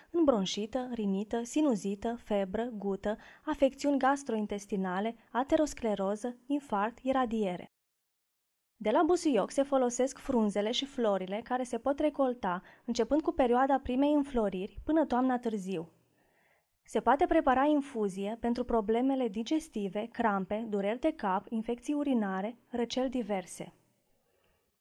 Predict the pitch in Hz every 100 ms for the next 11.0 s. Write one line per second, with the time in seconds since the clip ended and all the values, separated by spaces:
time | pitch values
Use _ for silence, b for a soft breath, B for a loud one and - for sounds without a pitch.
0 | _ - 220 - 226 320 330 330 302 240
1 | 269 302 233 202 196 214 - 226 240 277
2 | 311 294 247 208 202 233 269 262 254 254
3 | 240 220 170 165 _ b b b b b
4 | b b - 240 226 330 381 370 320 294
5 | 277 302 320 320 269 196 - - - -
6 | _ _ - 214 226 240 349 349 285 254
7 | 285 240 233 - 277 277 269 208 196 185
8 | 208 - 277 330 330 302 262 220 240 285
9 | 247 240 214 196 196 247 240 240 - 170
10 | 175 240 285 294 302 311 294 196 - -